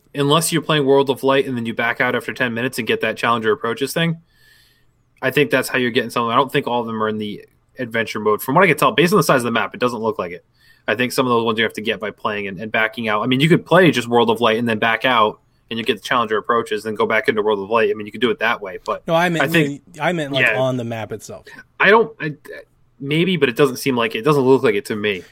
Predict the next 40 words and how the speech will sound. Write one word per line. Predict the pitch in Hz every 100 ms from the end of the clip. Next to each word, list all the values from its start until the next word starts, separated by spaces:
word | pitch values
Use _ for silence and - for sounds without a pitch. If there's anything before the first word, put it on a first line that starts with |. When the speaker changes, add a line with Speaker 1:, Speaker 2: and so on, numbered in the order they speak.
| _
Speaker 2:
And | 175
I | 226
was | 214
Speaker 1:
Um, | 214
Speaker 2:
wondering | 202 170
if | 165
maybe | 175 165 156
when | 151
you | 131
beat | 117 143 135
the |
story | 143 - 139 139 127
mode, | 110 107
like, | 107 -
maybe | 131 143
if | 131
you | 131
beat | 117 123 127 - -
Golem | 131 120 120 113
at |
the | 110 113
end, | 120 107 98 - _ _ _ _ _ _ 123
maybe | 113
they | 117
Speaker 1:
Oh, | 131
Speaker 2:
just | 120
Speaker 1:
maybe. | 123 139
Speaker 2:
unlock | 117 -
everybody. | 131 131 131 131
I | 147
don't | 139 110
know. | 107 92 - _ _ _ _ _ _ _ _ _ _ _ _
Um, | 147 139 131 123 127
I | 175
have | 185 185 180 165 - - - _ _ _ _ _ -
a |
hundred | 135 190 208 202
and | 180
twenty-five | - 175 160 156 139
spaces | - - 147 139 - 123 113 -